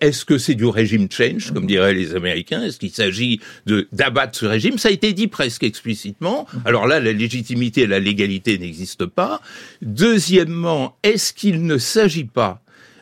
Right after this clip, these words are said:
et ça, je, je pencherai pour ça jusqu'à plus ample informé, de créer un système chaotique au Moyen-Orient pour, euh,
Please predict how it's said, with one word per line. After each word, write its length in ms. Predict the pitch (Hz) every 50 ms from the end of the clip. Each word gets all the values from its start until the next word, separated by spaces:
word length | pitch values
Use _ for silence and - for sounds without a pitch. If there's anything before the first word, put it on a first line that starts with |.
| _ -
et 100 | 113 120
ça, 260 | 117 - 190 180 175
je, 240 | 165 - - - 120 120 110 - - -
je 200 | 139 127 107 131
pencherai 500 | 120 - - 220 208 - - - 190 175
pour 200 | - 151 131 -
ça 260 | - - 175 180 180
jusqu'à 420 | 151 113 123 123 - - - 147 139
plus 340 | 120 - 127 117 113 117
ample 240 | 143 147 139 - 120
informé, 600 | 120 113 110 - 120 107 98 104 101 104 92 - - - - - - - _ -
de 180 | 95 107 160
créer 840 | 160 - - - - - 208 202 196 185 185 185 190 208 226 254 277 _ _ _ _
un 160 | - 143 160
système 680 | 151 - - 185 165 - - - 214 220 220 208 160 120 - _
chaotique 680 | - 226 214 190 175 - - - 151 147 123 117 -
au 60 | 110
Moyen-Orient 1000 | 98 104 117 117 120 117 110 104 101 95 90 101 104 101 123 151 175 208 294 - - - - - - - _ -
pour, 500 | 170 202 202 190 180 156 - - 110 110
euh, 120 | 104 -